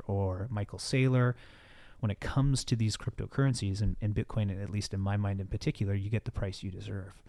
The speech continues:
And so, you know, if you think that the way things are going now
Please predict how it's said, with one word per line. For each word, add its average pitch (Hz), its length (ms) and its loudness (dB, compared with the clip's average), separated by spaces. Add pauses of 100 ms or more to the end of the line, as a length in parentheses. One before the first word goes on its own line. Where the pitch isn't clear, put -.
(640)
And 104 200 2
so, 104 360 4 (160)
you 120 140 2
know, 101 240 0 (760)
if - 180 0
you 143 220 6
think 151 580 6
that 110 140 0
the 107 100 4
way 123 260 6
things 120 400 4
are 117 60 2
going 110 380 2
now 107 460 2